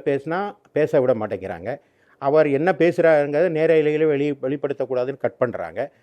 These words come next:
மக்கள் மன்றத்துல நாங்க போய் முன்வைக்கிற போது போராட்டங்களுக்கு அனுமதி இவங்க ம-, மறுக்கப்படுகிறது.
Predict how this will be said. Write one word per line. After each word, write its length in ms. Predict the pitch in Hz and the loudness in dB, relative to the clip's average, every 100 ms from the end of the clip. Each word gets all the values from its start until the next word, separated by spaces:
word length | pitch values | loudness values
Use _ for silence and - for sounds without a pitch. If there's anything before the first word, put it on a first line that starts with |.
| _ _ | _ _
மக்கள் 360 | 123 123 196 196 | -8 4 6 6
மன்றத்துல 640 | 170 165 156 156 151 139 - _ - | 2 0 0 2 2 2 -2 _ -8
நாங்க 300 | 135 151 135 | -4 -2 2
போய் 180 | 170 | 2
முன்வைக்கிற 560 | 156 151 170 156 156 147 | 2 0 0 2 2 0
போது 240 | 139 185 143 | 0 0 4
போராட்டங்களுக்கு 580 | 160 170 160 143 139 151 | 4 4 2 -2 -2 0
அனுமதி 360 | 123 165 165 | 0 0 0
இவங்க 280 | 135 127 123 | 0 -2 -4
ம-, 60 | 123 | -4
மறுக்கப்படுகிறது. 800 | 123 139 131 120 107 98 104 | -2 -2 -2 -4 -6 -4 -4